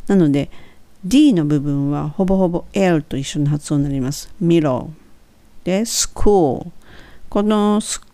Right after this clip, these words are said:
ールの時ですね。スクール。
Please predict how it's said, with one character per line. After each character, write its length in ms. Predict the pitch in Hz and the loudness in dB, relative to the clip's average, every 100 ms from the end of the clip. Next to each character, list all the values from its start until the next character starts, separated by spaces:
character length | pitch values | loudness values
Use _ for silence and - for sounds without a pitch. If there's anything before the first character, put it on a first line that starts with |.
| - | 2
ー 480 | - 254 240 196 160 | 4 4 4 4 2
ル 60 | 139 | 2
の 100 | 143 | -2
時 220 | 151 165 | -4 -8
で 100 | - | -8
す 100 | - | -4
ね。 120 | 180 | -2
ス 180 | 190 - | -2 -6
ク 140 | - - | -6 0
ー 760 | 240 233 185 147 147 143 143 151 | 2 4 4 2 0 -2 0 2
ル。 160 | 165 | 0